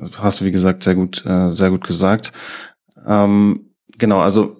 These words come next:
vielleicht noch ein bisschen so zu deinem, zu deinem Team aktuell, also auch als Kontext so ein bisschen für unsere Hörer. Ähm, deine Mannschaft, die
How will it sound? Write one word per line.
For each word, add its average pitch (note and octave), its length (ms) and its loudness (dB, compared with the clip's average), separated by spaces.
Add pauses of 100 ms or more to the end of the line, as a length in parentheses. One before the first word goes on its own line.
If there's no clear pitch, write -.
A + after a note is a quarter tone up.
vielleicht B2 380 -2
noch B2+ 80 0
ein A#2+ 80 -10
bisschen C#3+ 280 -2
so A2 140 -2
zu A2 200 -6
deinem, F#2+ 640 -2
zu - 140 -8
deinem F#2+ 240 0
Team G2+ 220 -2
aktuell, G2 460 0
also F#2 260 2
auch F2+ 160 -2
als F#2 160 -6
Kontext G2 440 -6
so G2 60 -14
ein F#2+ 80 -14
bisschen G2 240 -16
für G2 140 -10
unsere F#2+ 240 -2
Hörer. G#2 460 0
Ähm, F2+ 380 -6 (760)
deine G#2+ 220 2
Mannschaft, A#2+ 420 0
die A2+ 240 4